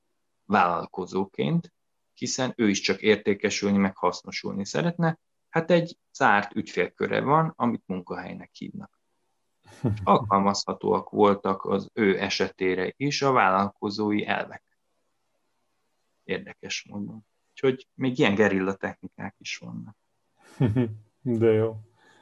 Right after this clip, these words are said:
Speaker 2: Dani, nagyon szépen köszi ezt a beszélgetést, szuper volt. És remélem, hogy akkor, akkor ez a kiteljesedés, ez az áradás, ez,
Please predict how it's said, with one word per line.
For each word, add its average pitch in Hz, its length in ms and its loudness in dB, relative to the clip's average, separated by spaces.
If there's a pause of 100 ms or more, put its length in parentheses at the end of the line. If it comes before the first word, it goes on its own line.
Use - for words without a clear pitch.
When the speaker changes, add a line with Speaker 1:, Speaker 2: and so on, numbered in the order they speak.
(120)
Speaker 2:
Dani, 117 280 4
nagyon 110 380 4
szépen 110 460 0
köszi 107 340 0
ezt 101 200 -2
a 110 80 2
beszélgetést, 113 840 2
szuper 104 460 -4
volt. 101 380 -8 (380)
És - 80 -12
remélem, 110 520 2
hogy 107 180 0
akkor, 110 440 0
akkor 113 520 -2
ez 104 220 -2
a 107 220 0 (280)
kiteljesedés, 110 1200 -2
ez 98 160 -4
az 98 160 -4
áradás, 110 880 2
ez, 107 280 -4